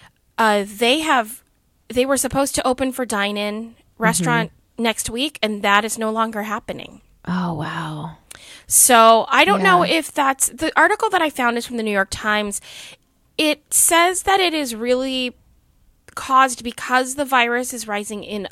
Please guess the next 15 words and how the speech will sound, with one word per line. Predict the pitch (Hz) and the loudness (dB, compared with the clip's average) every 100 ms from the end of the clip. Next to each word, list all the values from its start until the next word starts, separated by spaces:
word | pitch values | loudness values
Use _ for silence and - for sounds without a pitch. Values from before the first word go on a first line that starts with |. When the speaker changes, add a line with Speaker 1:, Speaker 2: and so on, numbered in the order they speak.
| - | 0
Speaker 1:
other | 214 214 262 | 0 2 -2
states, | 285 - 330 415 440 - - - - - - _ | -4 -4 -2 -2 -4 -6 -8 -8 -12 -20 -20 _
and | 240 220 160 151 160 | 0 2 0 -2 -4
Speaker 2:
Yeah. | - _ | -10 _
Speaker 1:
New | 214 | -6
York | 220 214 208 | -4 -4 -4
City | - 220 175 | -6 -4 -4
is | 170 196 | -4 -4
a, | 190 - | -6 -8
is | - 190 | -10 -8
a | 202 | -6
tourism | - 208 202 196 | -2 0 -2 -4
capital, | 196 180 202 214 | -4 -4 -4 -4
such | 233 190 196 | -4 -6 -8
as | 185 - | -8 -8